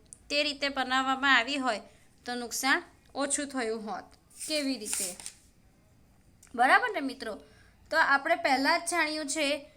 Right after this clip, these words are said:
કે તેને લીધે આપણને નુકસાન ઘણું ઓછું થાય. કેમ?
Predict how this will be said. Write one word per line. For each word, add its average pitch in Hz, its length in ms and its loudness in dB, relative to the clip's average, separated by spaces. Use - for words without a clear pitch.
કે 302 400 -4
તેને 277 260 4
લીધે 294 260 2
આપણને 269 380 8
નુકસાન 269 480 2
ઘણું 285 360 0
ઓછું 277 300 -2
થાય. 233 320 -2
કેમ? 294 240 2